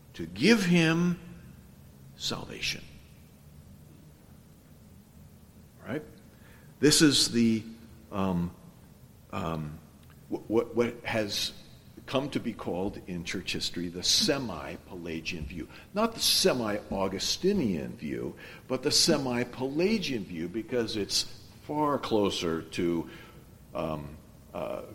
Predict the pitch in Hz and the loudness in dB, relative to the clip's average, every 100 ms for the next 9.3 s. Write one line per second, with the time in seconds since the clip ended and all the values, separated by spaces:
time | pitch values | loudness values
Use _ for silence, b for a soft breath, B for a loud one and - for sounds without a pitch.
0 | - 110 104 69 - 139 151 151 101 98 | -8 -4 -2 -4 6 8 8 8 4 2
1 | - 98 92 - - - 107 143 214 - | 0 0 0 -2 -10 -6 2 4 4 2
2 | 71 - - B B B B 95 - 127 | 2 2 0 B B B B -12 0 2
3 | 110 104 101 95 80 80 85 - - - | 4 2 0 -4 -2 -4 -4 -2 -4 -6
4 | - - - - 90 78 - - - - | -16 -20 -20 -8 -6 -4 -2 -4 -4 -12
5 | - - - - - - - - - - | -16 -18 -18 -18 -18 -20 -18 -20 -20 -20
6 | - - - - - B B 98 B - | -20 -20 -20 -20 -18 B B -18 B -14
7 | - - 101 98 90 90 85 - - - | -14 -2 0 2 2 -2 -6 -16 -20 -20
8 | - 110 - - 151 151 139 113 104 98 | -10 -4 -4 2 2 4 4 2 2 0
9 | 80 73 | 0 -2